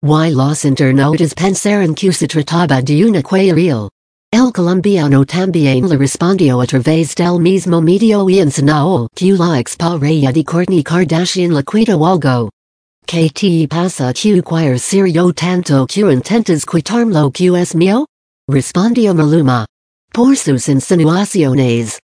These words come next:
los internautas pensaron que se trataba de una rivalidad entre ambos famosos, pero ahora el reggaetonero tomó sus redes para aclarar los rumores.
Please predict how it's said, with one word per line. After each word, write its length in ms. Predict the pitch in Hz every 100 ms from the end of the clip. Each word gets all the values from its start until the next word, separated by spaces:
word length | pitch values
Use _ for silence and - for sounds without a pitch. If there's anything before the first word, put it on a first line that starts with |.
| _
los 340 | 143 165 196 214
internautas 680 | 208 139 131 139 156 165 -
pensaron 640 | 185 190 - 208 190 156
que 180 | 190 180
se 140 | 156
trataba 540 | 156 143 170 170 165
de 240 | 127 147 214
una 140 | 196
rivalidad 880 | 139 143 160 156 165 151 139 139 170
entre 240 | 165 147 143
ambos 420 | 175 175 151 -
famosos, 840 | 165 160 190 185 127 113 104 - _ _
pero 380 | - 247 208 147
ahora 340 | 135 185 190 170
el 160 | 170
reggaetonero 720 | 160 185 170 170 156 151 135
tomó 400 | - 220 139 135
sus 340 | 135 202 202 151
redes 460 | 160 156 139 120
para 300 | - 190 180
aclarar 440 | 147 175 185 202 202
los 280 | 131 131 165
rumores. 680 | 147 135 170 131 110 101